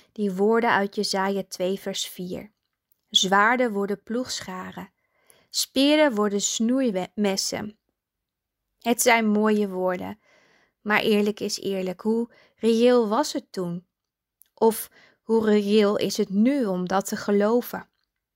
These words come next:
Elke dag horen wij het nieuws over de oorlog tussen Rusland en de Oekraïne. Elke dag kun je horen of lezen dat de wereld in brand staat.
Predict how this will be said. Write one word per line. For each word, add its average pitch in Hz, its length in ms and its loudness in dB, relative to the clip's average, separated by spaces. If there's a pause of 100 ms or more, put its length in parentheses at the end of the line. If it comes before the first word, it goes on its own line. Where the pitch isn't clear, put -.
(680)
Elke 214 360 2
dag 196 280 -2
horen 220 300 -2
wij 196 220 0
het 202 100 -2
nieuws 220 560 0 (580)
over 196 720 0 (140)
de - 200 -6
oorlog 233 460 2
tussen 190 600 -8
Rusland 196 680 -4
en 180 160 -4
de 175 140 -4
Oekraïne. 190 680 -6 (1200)
Elke 294 360 2
dag 214 340 -2
kun 214 180 -4
je 202 100 -4
horen 226 560 0
of 190 180 -6
lezen 196 520 -2 (400)
dat 214 180 -2
de 220 160 0
wereld 269 360 2
in 190 200 0
brand 208 320 0
staat. - 600 -10